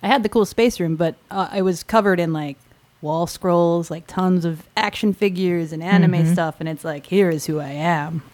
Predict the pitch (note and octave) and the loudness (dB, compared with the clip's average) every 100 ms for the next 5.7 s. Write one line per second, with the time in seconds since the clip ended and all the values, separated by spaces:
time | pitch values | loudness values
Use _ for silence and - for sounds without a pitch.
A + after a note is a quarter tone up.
0 | E3 D#3 F3+ E3+ E3+ D3+ - _ _ _ | -10 -6 -2 0 0 -2 -6 _ _ _
1 | _ F3+ F3+ G#3 G3+ G3 F3+ F#3 G3 E3+ | _ 0 2 2 4 2 2 2 2 2
2 | D3+ - D#3+ E3 D3+ D#3 E3 D#3+ D#3+ E3 | -2 -4 -2 0 0 0 0 0 0 0
3 | D#3 C#3 C#3 D#3 D3 C#3+ D3 C#3+ D#3 D3 | 0 -2 -4 -4 -4 -4 -2 -2 0 -2
4 | - C#3+ - - _ _ _ _ _ D3 | -2 -2 -4 -12 _ _ _ _ _ 0
5 | D3 G3+ D3 - - B2+ | 2 2 0 -4 -6 -8